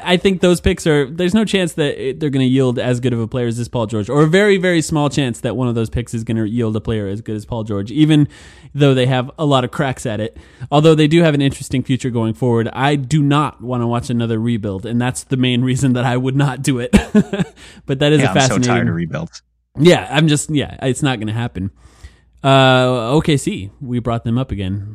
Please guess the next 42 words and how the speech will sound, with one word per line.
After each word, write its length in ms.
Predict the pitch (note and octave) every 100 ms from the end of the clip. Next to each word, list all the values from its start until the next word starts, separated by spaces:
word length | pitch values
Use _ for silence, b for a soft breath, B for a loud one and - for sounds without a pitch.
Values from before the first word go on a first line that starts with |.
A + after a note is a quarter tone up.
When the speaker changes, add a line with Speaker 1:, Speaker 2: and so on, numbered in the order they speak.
| A2+
Speaker 1:
We 120 | G#2+
have 120 | A#2
to 80 | G#2+
talk 220 | C3+ D#3
about 240 | C3 G#2+ A2
it. 100 | A#2 C3
I 80 | -
don't 140 | C3+ D3
really 160 | C3+
Speaker 2:
Mm, 40 | B2
Speaker 1:
wanna 180 | F3 E3
Speaker 2:
fuck, 180 | G#2
Speaker 1:
talk 40 | G2+
about 120 | -
Speaker 2:
all 80 | G#2+
right, 140 | G#2+
Speaker 1:
it. 40 | C#3
Speaker 2:
let's, 400 | C3+ - G#3 F3
you 280 | G2 D3
know, 240 | D3+ C#3+ C#3
we 160 | C3+
should 160 | C#3+ C3
talk 160 | C3+ B2
about 160 | G2
Suns 260 | - G#2+ G#2
related 320 | A2+ A2+ G#2
stuff 360 | - A#2 G#2 -
though. 200 | G#2 G2+
So 220 | - F#2
let's 480 | F2+ - - - -
<laughs> 0 |
quickly 380 | - F#2 G#2
s-, 140 | F#2+ -
just 260 | - G#2
say 200 | - F#2+
Russell 360 | F#2+ D3+ F3 C#3
Westbrook 420 | G#2+ G#2 - G2+
is 120 | G2
not 200 | G2 F#2+
coming 180 | F#2+ G2
to 80 | F#2
Phoenix. 540 | - F#2+ F2+ F#2 -